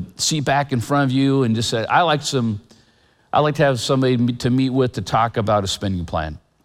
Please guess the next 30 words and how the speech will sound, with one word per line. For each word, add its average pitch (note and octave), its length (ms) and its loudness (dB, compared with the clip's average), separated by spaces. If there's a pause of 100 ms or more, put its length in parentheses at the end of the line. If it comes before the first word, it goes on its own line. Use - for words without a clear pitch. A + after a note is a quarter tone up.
(120)
and G#2 140 -2
put C#3 200 -2
your A#2 80 -4
contact A#2+ 500 0
information. G#2+ 640 -2
We'll A#2+ 160 2
get A#2 120 0
a A2+ 40 -2
hold A#2 180 0
of A2 80 -2
you G#2 80 0
this G#2+ 220 -2
week A2+ 300 -4
and, F2 120 -6 (320)
and, F#2+ 420 -2
um, F2 320 -4 (100)
have A2 180 -2
somebody A2 220 0
sit F#2+ 200 -4
down F#2+ 220 -2
with F#2+ 160 -4
you F2 100 -2
and, D#2+ 140 -6 (480)
and G2 160 -2
help A#2+ 280 -2
you E2+ 120 -6
in E2 80 -6
that F2+ 160 -8
process. G2 560 -4 (840)
But C3 300 2